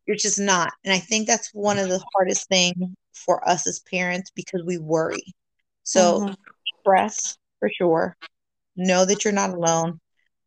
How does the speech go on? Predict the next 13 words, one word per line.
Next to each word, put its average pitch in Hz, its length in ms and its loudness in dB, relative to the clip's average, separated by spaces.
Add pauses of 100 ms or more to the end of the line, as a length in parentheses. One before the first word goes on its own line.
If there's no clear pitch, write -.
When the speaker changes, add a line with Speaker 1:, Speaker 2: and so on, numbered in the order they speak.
(440)
Speaker 1:
Three, 247 540 4 (560)
yes, 185 360 2
see 202 100 0
a 196 40 -6
professional. 185 760 0 (140)
Four, 208 440 6
ask 208 440 2
all 220 360 10
the 220 160 -6
questions. - 760 0 (160)
All 262 300 6
the 269 140 -6 (120)
questions. 226 640 -6